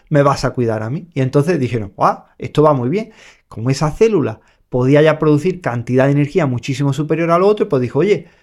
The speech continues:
pues a lo mejor me puedo asociar con otra célula, a lo mejor me puedo asociar con otra". Y ahí fue de donde empezó la larga cadena evolutiva, la que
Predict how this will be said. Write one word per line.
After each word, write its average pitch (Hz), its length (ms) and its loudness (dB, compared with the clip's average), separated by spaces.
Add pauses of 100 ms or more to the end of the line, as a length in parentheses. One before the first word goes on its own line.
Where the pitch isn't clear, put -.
(140)
pues 113 100 -2
a 113 40 -2
lo 110 60 -4
mejor 110 260 0
me 233 100 0
puedo 147 200 4
asociar 123 440 -2
con 113 160 -8
otra 113 240 -6
célula, 196 460 0
a 117 60 -10
lo 113 100 -6
mejor 123 200 -6
me 208 100 -2
puedo 180 160 0
asociar 131 340 -6
con 143 160 -6
otra". 196 220 -6
Y 101 40 -4
ahí 117 240 -2
fue 160 240 -4
de 131 160 -4
donde 113 220 -4
empezó 110 320 -6
la 107 120 -2
larga 127 320 -2
cadena 131 300 -2
evolutiva, 143 540 -4
la 131 180 -4
que 120 200 -14